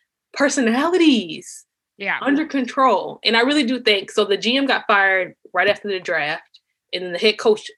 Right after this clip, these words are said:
Speaker 1: left
Speaker 2: Right.
Speaker 1: the week before the season. So, like, it all started then.
Speaker 2: Poorly. Yeah.
Speaker 1: And it's
Speaker 2: Yeah.
Speaker 1: just like
Speaker 2: It is also so funny.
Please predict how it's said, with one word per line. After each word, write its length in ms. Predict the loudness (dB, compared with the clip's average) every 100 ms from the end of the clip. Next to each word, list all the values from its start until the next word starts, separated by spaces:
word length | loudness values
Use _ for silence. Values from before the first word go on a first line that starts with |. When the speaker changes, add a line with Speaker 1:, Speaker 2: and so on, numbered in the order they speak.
| _ _ -16
Speaker 1:
left 680 | -4 0 0 -4 -18 -20 -20
Speaker 2:
Right. 260 | -12 -8 -8
Speaker 1:
the 60 | -8
week 240 | -6 -4
before 280 | -4 -2 -4
the 100 | -4
season. 600 | -10 -8 -8 -8 -10 -12 _ _ _ 0
So, 100 | 4
like, 140 | 6
it 100 | 6
all 180 | 6 4
started 680 | 2 2 2 2 -2 -6 -8 _ _ _ _ _ _ _ -8
then. 340 | -6 -6 -10 -20 -16
Speaker 2:
Poorly. 580 | -12 -10 -12 -14 -18 _ _ _ _ _
Yeah. 300 | -10 -8 -10 -6 2
Speaker 1:
And 100 | 4
it's 100 | 6
Speaker 2:
Yeah. 60 | 2
Speaker 1:
just 100 | 2
like 220 | 2 0 -4 -20 _ _ _ _ _ _
Speaker 2:
It 160 | -2 0
is 160 | 2
also 280 | 2 0 -2
so 200 | -2 -4
funny. 520 | -2 -2 -2 -4 -6